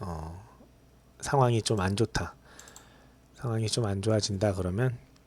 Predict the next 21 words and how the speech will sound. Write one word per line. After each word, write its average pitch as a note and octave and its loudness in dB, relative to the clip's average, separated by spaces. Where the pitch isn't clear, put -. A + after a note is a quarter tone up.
다시 G#2 2
여기 G#2 6
리탈 G#2+ 4
시킨다 A#2 2
그러면 G#2 -2
손절을 C#3 2
무조건 G2+ -2
하시고, D3 2
이런 G#2+ 6
종목 G2+ 0
같은 - 0
경우는, F#2 -2
왜냐면은 G#2+ 4
하락을 D3 10
할 D3+ 4
때는 B2+ 8
어떻게 G2+ 4
얼만큼 A2+ 2
떨어질지 B2+ 4
모르기 F#2+ 2
때문에 G2+ 0